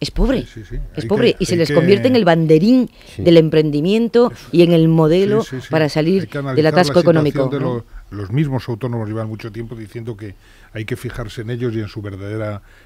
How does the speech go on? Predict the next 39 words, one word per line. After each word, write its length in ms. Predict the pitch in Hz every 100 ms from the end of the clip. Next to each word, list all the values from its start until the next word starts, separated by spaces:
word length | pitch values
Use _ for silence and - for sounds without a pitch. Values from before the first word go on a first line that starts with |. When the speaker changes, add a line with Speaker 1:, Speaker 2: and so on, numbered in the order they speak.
| -
Speaker 2:
situación, 600 | 120 107 95 - 147 120
no 80 |
solamente 440 | 110 131 117 110 110
en 80 | 104
relación 380 | 107 98 123
con 120 | 117 113
el 80 |
desempleo, 600 | 104 104 110 101 139 127
sino 260 | 120 120 107
en 80 | 104
relación 400 | 107 95 123 117
con 160 | 117
su 100 | 104
fiscalidad 680 | 104 120 107 113 104 110 123 - - - -
y 120 | 117
con 180 | 104 98
tantas 380 | 117 110 104 -
cosas, 480 | 120 92 - - 101
¿no? 160 | 120 - - - - -
A 120 | 117
mí 140 | 131
lo 120 | 175
que 80 | 160
me 80 | 170
gustaría 360 | 151 - 139 147
es 60 |
compartir 400 | - 135 110 127
con 140 | 135 143
el 60 |
señor 260 | - 143 139
Nieto 400 | 139 135 156 143
la, 140 | 123 104
la 260 | 107 101
reflexión 680 | 95 92 - 87 - 139 156
de 240 | 139 147 160 _ _ _ _ _ - -
qué 140 | 139
plan 300 | 147 170 170
de 160 | 139 98
choque. 360 | - 185 -